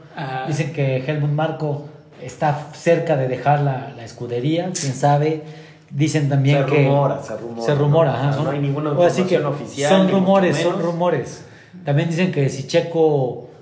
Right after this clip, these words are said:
Speaker 2: no logra mantener el segundo lugar, ya le pusieron un ultimátum que quedaría fuera, que también son rumores. Yo también no creo, no creo que Red Bull lo esté contemplando todavía, el, el que quede fuera. Bueno, pues, bueno, podría ser, ¿no?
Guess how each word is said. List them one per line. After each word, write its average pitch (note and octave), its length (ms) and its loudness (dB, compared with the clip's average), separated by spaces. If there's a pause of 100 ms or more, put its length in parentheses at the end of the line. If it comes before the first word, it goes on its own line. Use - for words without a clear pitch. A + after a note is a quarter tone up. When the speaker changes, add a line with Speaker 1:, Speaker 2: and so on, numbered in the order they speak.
(100)
Speaker 2:
no C#3+ 140 0
logra E3 200 4
mantener C#3+ 380 0
el C#3+ 80 -2
segundo D3 260 -2
lugar, E3 600 -2 (280)
ya C#3 100 -2
le C#3+ 100 0
pusieron C#3+ 280 -2
un D3 80 0
ultimátum C3+ 480 -6
que A2 220 -16
quedaría A#2+ 360 -10
fuera, E3+ 520 0
que C#3 40 -14
también E3 460 -4 (100)
son F#3 200 -2
rumores. F3+ 420 0
Yo D#3 60 -2
también E3 320 -6
no E3 180 -6
creo, E3 380 2 (480)
no C#3+ 180 0
creo E3 160 2
que D3 140 -2
Red C#3+ 200 0
Bull D3 520 -2 (100)
lo A#2 80 -10
esté C#3 240 -6
contemplando C#3 560 0
todavía, C3+ 680 0
el, - 360 -20
el - 60 -20
que - 100 -18
quede C3 180 -10
fuera. E3+ 180 -8
Bueno, A2 160 -16
pues, - 120 -20 (100)
bueno, B2 160 -14 (640)
podría B2+ 280 0
ser, D3+ 260 2
¿no? - 200 -4